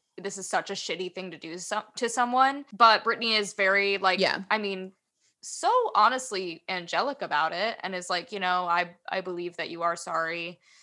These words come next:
Speaker 1: And, like, I hope that you learn from this," because that's what I hope too. I'm like, "Anna, I don't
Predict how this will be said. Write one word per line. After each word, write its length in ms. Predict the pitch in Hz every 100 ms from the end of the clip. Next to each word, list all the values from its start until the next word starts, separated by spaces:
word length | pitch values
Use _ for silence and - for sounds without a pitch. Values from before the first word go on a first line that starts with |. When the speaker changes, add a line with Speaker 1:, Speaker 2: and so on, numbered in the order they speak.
| _ - -
Speaker 1:
And, 260 | 214 190
like, 160 | 185 180
I 80 | 190
hope 220 | 190 185
that 100 | 175
you 100 | 180
learn 240 | 190 302
from 140 | 254 160
this," 340 | 104 - - -
because 220 | 240 311
that's 180 | 339 381
what 80 |
I 80 | 349
hope 180 | 339 320
too. 160 | - 262
I'm 100 | 214
like, 200 | 214 -
"Anna, 320 | 302 311 196 -
I 220 | 269 349 -
don't 200 | 392 339